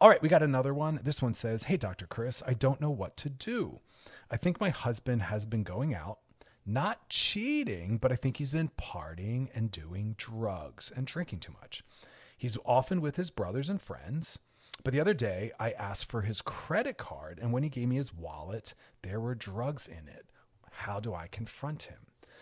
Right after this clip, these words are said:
I don't like the word confront. We talk.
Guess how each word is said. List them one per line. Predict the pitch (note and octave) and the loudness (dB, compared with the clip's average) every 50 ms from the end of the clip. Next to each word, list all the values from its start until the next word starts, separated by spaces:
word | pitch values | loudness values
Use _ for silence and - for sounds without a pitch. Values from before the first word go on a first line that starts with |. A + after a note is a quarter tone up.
| - - - - - - _ - | -20 -20 -20 -20 -20 -16 _ -6
I | A2+ | -6
don't | G#2+ F#2+ - G#2+ F2+ F#2 A2 - - | -6 -4 -6 -6 -6 -6 -8 -8 -8
like | B2 G#2 G2 G2 G2 - | -8 -6 -6 -6 -6 -8
the | - | -8
word | B2+ F#2+ F2 E2 E2+ G2 - | -10 -8 -10 -12 -14 -14 -10
confront. | - C#3+ D#3+ D#3+ - - - D2+ C2+ C#2 F2+ G#2+ - - - - - _ _ - - | -6 -6 -6 -6 -6 -8 -12 -10 -10 -10 -12 -12 -14 -16 -20 -20 -20 _ _ -12 -8
We | - G#2 G2 F#2+ G2 G2+ G#2+ - - - - | -6 -6 -6 -6 -8 -10 -10 -12 -16 -16 -12
talk. | - - - - G3+ - - - - - | -10 2 6 8 8 8 6 2 -8 -10